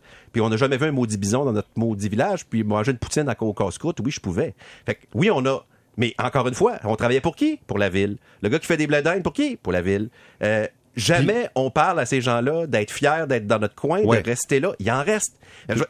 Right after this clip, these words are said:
Speaker 1: je vais donner l'exemple de Saint-Tite, qui est, à mon avis, le plus grand exemple. Le festival de Saint-Tite, si, le festival de Saint-Tite, ça. Ils ont eu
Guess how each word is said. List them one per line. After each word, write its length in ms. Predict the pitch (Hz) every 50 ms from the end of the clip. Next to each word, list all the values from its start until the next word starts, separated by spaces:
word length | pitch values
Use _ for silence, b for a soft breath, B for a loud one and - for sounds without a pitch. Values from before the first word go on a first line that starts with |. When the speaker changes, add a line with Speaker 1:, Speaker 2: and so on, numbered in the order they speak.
| - -
Speaker 1:
je 40 | 117
vais 40 |
donner 100 | 143 196 226
l'exemple 220 | 208 185 220 190
de 60 | 151 131
Saint-Tite, 500 | - - 185 170 143 - - 156 147 - _
qui 80 | - 131
est, 80 | - -
à 180 | - 196 202 185
mon 200 | 185 196 196 185
avis, 240 | 175 175 165 214 220
le 100 | 185 156
plus 100 | - 147
grand 180 | 139 139 131 -
exemple. 420 | 120 110 110 120 127 120 - 139
Le 80 | 175 196
festival 600 | - - 202 190 - - - 180 160 170 190 180
de 80 | 156 143
Saint-Tite, 460 | - - 131 123 - - 117 123 - - - -
si, 400 | - - - - - 110 113 123
le 100 | 127 131
festival 560 | - 202 208 196 - - 170 147 160 175 170
de 80 | 160 135
Saint-Tite, 420 | - - 131 135 - - 151 -
ça. 280 | - - - - 120 110 - B B B B B B B B B B B B B B B
Ils 60 | 147 160
ont 100 | 196 233
eu 140 | 214 214